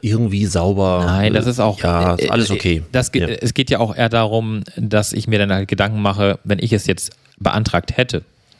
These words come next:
Speaker 2: und mir dann irgendwie mit den dreitausend, viertausend, fünftausend Euro bekommen,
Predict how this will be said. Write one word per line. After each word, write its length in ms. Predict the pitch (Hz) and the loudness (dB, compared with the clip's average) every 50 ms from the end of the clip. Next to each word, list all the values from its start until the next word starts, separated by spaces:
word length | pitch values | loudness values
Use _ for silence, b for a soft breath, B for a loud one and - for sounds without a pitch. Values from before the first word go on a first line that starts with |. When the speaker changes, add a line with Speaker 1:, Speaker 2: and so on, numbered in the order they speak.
| - - - - | -20 -12 -4 -2
Speaker 2:
und 240 | 98 95 - - | -2 -2 -2 0
mir 100 | 104 98 | 0 2
dann 240 | 87 90 85 87 82 - | 2 2 0 0 -2 -4
irgendwie 240 | - - 95 92 95 92 | -2 -2 0 0 0 0
mit 140 | 90 85 | 0 2
den 320 | - 90 87 85 82 87 - | 2 2 2 0 -2 -4 -4
dreitausend, 640 | - - 90 92 90 - - 92 95 90 80 90 90 - | -4 0 0 0 0 0 0 0 0 0 0 -4 -6 -4
viertausend, 440 | - 101 101 - 101 95 90 90 87 | -2 -2 0 0 0 0 0 -2 -4
fünftausend 460 | - 107 101 - - 101 92 - - | -4 -6 -4 -2 -2 -2 -2 -2 -4
Euro 1160 | 95 90 95 95 87 87 92 87 82 92 87 - - 110 107 113 117 104 92 90 - 95 95 | -4 -2 0 2 2 2 2 2 2 2 0 0 0 0 0 2 2 2 0 0 0 0 0
bekommen, 300 | 90 92 - - 95 92 | 0 -2 0 0 0 0